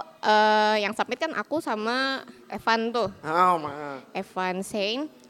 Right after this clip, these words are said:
Speaker 1: eh, dia masuk juga top twenty.
Speaker 2: Masuk
Speaker 1: Jadi kita
Speaker 2: juga.
Speaker 1: berdua masuk. Wih, langsung, wah, gitu kan, seneng.
Speaker 2: Iya.
Speaker 1: Terus,
Speaker 2: Terus
Speaker 1: eh, mengikuti tahapan-tahapan demi tahapan.
Speaker 2: Mm-mm.
Speaker 1: Mm-mm. Eh, voting-voting gitu.
Speaker 2: Oh, voting-voting gitu. Itu voting-votingnya ya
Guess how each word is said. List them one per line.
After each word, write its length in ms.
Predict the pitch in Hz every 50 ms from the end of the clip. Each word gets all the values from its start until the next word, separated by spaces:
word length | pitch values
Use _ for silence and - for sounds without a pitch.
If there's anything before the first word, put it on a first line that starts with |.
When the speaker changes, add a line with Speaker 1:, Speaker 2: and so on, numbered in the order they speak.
| _ -
Speaker 1:
eh, 320 | - 202 202 202 202 202 190
dia 200 | 185 233 277 330
masuk 240 | 349 330 339 320 294
juga 300 | 320 302 320 302 277 262
top 180 | - 247 247
twenty. 540 | - 214 220 226 226 233 233 226 220 214 208
Speaker 2:
Masuk 160 | 190 170 165
Speaker 1:
Jadi 80 | 160 -
kita 80 | -
Speaker 2:
juga. 100 | - 156
Speaker 1:
berdua 200 | 147 139 220 240 247
masuk. 540 | 233 208 220 - 214 208 202 196 196 190 180 - - 175
Wih, 180 | 185 165 156 156
langsung, 300 | 151 160 180 - 165 180
wah, 420 | 226 330 453 494 523 523 494 494 480
gitu 180 | 381 277 208 202
kan, 180 | 185 175 156 175
seneng. 340 | 180 - - 185 175 180 180
Speaker 2:
Iya. 160 | 180 180 180 185 127 127 127 139 - - - - _
Speaker 1:
Terus, 340 | - - 196 202 214 226 220 -
Speaker 2:
Terus 100 | - 202
Speaker 1:
eh, 400 | 185 175 175 175 175 170 170 170
mengikuti 460 | 175 196 196 208 208 196 208 208 - -
tahapan-tahapan 840 | - 185 214 190 175 - 180 180 185 190 214 190 175 - 180 170 170 180
demi 200 | 175 170 175 175
tahapan. 840 | - - 190 202 175 - - 170 165 165 170 170 175 190 220 254 294 311
Speaker 2:
Mm-mm. 300 | - 190 262 269 277 285 277 247 165 190
Speaker 1:
Mm-mm. 360 | 190 180 175 175 175 175 175 170 175 170 _ _ -
Eh, 100 | 190 185
voting-voting 680 | - 190 180 180 - 180 185 - - 165 165 - 180 175 175
gitu. 240 | 160 170 - 175 175 208
Speaker 2:
Oh, 180 | 277 135 143 127
voting-voting 460 | 135 135 139 127 123 131 - 135 123 120
gitu. 260 | 113 113 - 127 117 - _ _ _ _ _ _
Itu 140 | _ - 165
voting-votingnya 640 | 185 180 175 175 160 131 131 135 143 147 170 170 160 - _ _ _ _ _ _ _
ya 320 | - 127 123 113 110 110